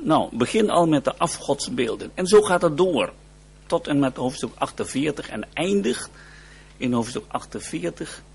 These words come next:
laatste vers: "Goddelozen, zegt de Heere, hebben geen vrede.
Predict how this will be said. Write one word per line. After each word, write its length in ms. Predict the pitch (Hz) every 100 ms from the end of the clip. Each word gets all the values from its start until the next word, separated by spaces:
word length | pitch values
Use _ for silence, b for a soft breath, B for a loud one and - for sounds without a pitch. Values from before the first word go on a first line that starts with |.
| - -
laatste 400 | 135 151 - 127
vers: 240 | 139 123
"Goddelozen, 800 | - 127 123 110 131 147 131 127
zegt 240 | - 113
de 80 | 107
Heere, 260 | 107 127 113
hebben 300 | 107 101 -
geen 360 | - 131 135
vrede. 480 | 110 131 110 98 80